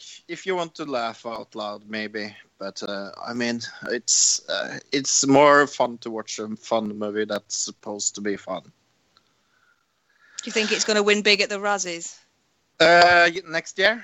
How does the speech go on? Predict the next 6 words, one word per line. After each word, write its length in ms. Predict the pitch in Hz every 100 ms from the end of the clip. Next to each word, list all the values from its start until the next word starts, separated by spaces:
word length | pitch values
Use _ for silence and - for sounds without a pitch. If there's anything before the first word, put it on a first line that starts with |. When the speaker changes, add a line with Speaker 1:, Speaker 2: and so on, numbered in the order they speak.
| -
Speaker 1:
Rings? 340 | 180 175 247 -
Speaker 2:
Yeah. 180 | 180 180
Speaker 1:
Yes. 480 | 175 - - - - - - - - -
Yes, 360 | - 104 - -
I 80 | 110
do. 140 | 104